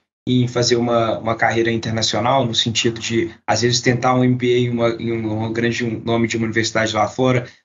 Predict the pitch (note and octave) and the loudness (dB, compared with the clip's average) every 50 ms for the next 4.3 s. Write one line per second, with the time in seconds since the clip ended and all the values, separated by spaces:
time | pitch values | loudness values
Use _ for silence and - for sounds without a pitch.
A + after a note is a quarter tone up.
0 | _ - B2 - A#2+ - - C3 C#3 C#3 - - C3+ B2+ B2 A#2 - - - - | _ -6 -4 -2 0 2 2 2 2 0 -2 -2 0 0 0 0 0 -2 0 2
1 | C#3 C#3+ D3+ D#3 C#3 C#3+ - - _ _ _ _ - B2 B2 B2+ B2+ B2 - - | 2 2 2 2 0 -2 -6 -12 _ _ _ _ -4 -2 0 2 0 0 0 -2
2 | - B2 A#2 A2+ A#2 A#2 A#2 - - - C3 A#2 A#2 B2 A#2+ A#2 A2+ A2+ G#2+ A2 | 0 0 2 2 2 0 0 0 0 2 2 2 2 2 2 2 2 0 -2 -6
3 | - _ _ - - - - A#2+ A#2 A#2 A#2 A#2+ A#2+ A#2+ - - - A#2+ A2+ A#2 | -10 _ _ -12 -6 -2 0 0 2 2 0 0 0 -2 -2 -2 -2 -2 0 2
4 | B2+ C3+ C3 B2+ B2 B2 | 2 2 2 2 0 -4